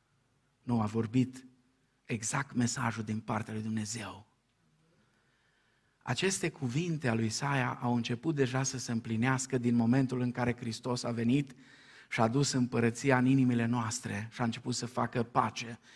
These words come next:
între oameni. Dar am convingerea fermă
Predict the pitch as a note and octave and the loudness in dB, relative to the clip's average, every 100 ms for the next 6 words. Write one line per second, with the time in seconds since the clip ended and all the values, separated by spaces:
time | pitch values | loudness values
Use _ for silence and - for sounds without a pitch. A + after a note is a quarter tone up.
0 | - - A2 A2 G#2+ G#2+ G2+ G2 F#2+ _ | -16 -6 -6 -4 -2 -2 -4 -10 -12 _
1 | _ _ _ _ _ _ _ _ _ _ | _ _ _ _ _ _ _ _ _ _
2 | _ G#2+ A#2+ C#3+ C3 B2+ C3 C3 A#2+ A2+ | _ 4 6 6 4 2 4 4 2 0
3 | - A#2 G#2+ G#2 G#2 | 0 -2 -2 -4 -8